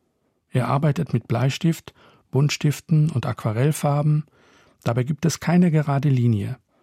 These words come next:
Alles auf seinen Illustrationen wirkt fragil, und doch besitzt diese notdürftig zusammengesetzte Welt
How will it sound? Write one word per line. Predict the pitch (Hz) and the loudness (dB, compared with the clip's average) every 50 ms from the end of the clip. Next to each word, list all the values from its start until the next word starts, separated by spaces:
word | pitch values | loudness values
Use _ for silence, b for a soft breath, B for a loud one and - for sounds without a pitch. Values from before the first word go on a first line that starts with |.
| _ _ | _ _
Alles | - 135 165 196 - - | -2 0 0 2 2 0
auf | 170 143 | -2 0
seinen | - 151 143 147 143 | 0 2 2 4 4
Illustrationen | - 135 131 131 - - - 117 - - - 131 135 151 151 139 120 | 4 2 2 0 0 -2 -6 -6 -4 0 2 2 4 4 4 4 2
wirkt | 120 120 - - | 0 -2 -4 -8
fragil, | - - 120 113 107 151 151 143 127 117 B B B B B B B B | -8 -4 -4 -4 0 2 2 4 4 2 B B B B B B B B
und | _ - 113 - | _ -2 -2 0
doch | - 147 185 196 - - | 0 0 -2 -2 -4 -6
besitzt | _ - 135 117 147 - - - - - - | _ -2 0 0 0 -2 -2 -12 -16 -6 -2
diese | 139 135 120 131 | -2 2 2 2
notdürftig | 113 117 127 143 160 - 170 147 143 - - 160 143 - _ | 2 4 2 2 2 2 2 0 0 0 -2 -2 -2 -2 _
zusammengesetzte | - 143 117 - 120 120 131 131 120 123 113 123 120 - - - - 107 | -2 -2 -2 0 0 0 0 2 0 0 0 -2 -4 -4 -6 -4 -4 -2
Welt | 104 107 110 127 135 - | 0 0 0 0 -2 -4